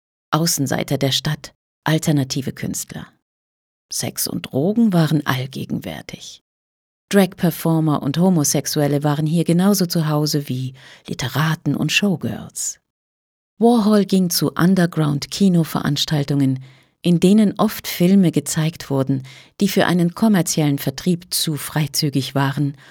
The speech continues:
oder riskante Themen wie Drogenmissbrauch und Prostitution behandelten.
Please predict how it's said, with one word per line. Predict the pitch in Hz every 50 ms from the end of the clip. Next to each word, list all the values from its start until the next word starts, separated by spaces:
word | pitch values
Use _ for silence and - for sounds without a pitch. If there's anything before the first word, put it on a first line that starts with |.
| - - _ _ _ _ _ _ _
oder | - 160 165 156 156 151 143 139 143 143 131 131 143 135
riskante | - 156 151 - - - - 160 170 175 175 - 160 -
Themen | - - 175 175 175 180 170 160 147 131
wie | 135 135 139 131 - - - _ _ -
Drogenmissbrauch | - - 156 165 170 170 151 151 147 151 143 - - - - - 139 135 131 -
und | - - 147 -
Prostitution | - - 151 - - - 170 - 196 196 - - 151 151 147 135 143
behandelten. | 156 143 127 143 - 127 - - - _ _ - -